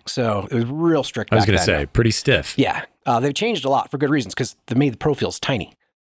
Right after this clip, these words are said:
Speaker 1: Like,
Speaker 2: Yeah.
Speaker 1: you only have a, you don't have legit pro field at, like, massive events.
Speaker 2: Yeah, yeah,
Speaker 1: Um,
Speaker 2: yeah.
Speaker 1: so it took me that second year to earn my pro mountain bike license. And then if, in the old categories, I think they use these in road. So I went Cat five to Cat one in nine months on the road bike.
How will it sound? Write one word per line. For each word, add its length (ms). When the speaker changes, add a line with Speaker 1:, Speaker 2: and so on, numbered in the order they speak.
Speaker 1:
Like, 80
Speaker 2:
Yeah. 100
Speaker 1:
you 60
only 160
have 80
a, 120
you 80
don't 140
have 160
legit 300
pro 160
field 240
at, 80
like, 180
massive 480
events. 500
Speaker 2:
Yeah, 160
yeah, 140
Speaker 1:
Um, 60
Speaker 2:
yeah. 120
Speaker 1:
so 120
it 80
took 100
me 80
that 160
second 320
year 60
to 80
earn 120
my 100
pro 160
mountain 260
bike 200
license. 440
And 80
then 80
if, 160
in 120
the 100
old 140
categories, 440
I 140
think 160
they 80
use 200
these 140
in 120
road. 140
So 120
I 60
went 140
Cat 180
five 240
to 100
Cat 240
one 360
in 120
nine 220
months 240
on 60
the 80
road 180
bike. 320